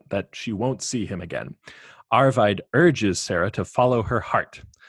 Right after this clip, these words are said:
Sky then arrives to state that he still intends to honor the terms of their deal and deliver the dozen sinners.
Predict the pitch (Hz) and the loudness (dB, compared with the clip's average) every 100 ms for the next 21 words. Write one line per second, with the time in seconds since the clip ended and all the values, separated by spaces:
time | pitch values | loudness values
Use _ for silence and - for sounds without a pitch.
0 | _ - - 151 160 151 117 165 127 185 | _ -12 0 4 4 4 4 4 6 6
1 | 151 113 - 117 - 135 - 113 104 120 | 6 2 -2 -6 0 0 2 -2 -2 -4
2 | 110 - 165 135 - 139 110 - - 123 | -2 2 2 4 2 2 2 -2 2 2
3 | 143 110 101 - 131 107 101 92 98 87 | 4 2 2 2 0 0 -2 0 0 0
4 | 117 95 78 87 90 92 123 101 90 90 | 0 2 0 -2 -2 0 0 0 -4 -2
5 | 101 95 95 - 107 78 - | -4 -4 -8 -6 -6 -6 -8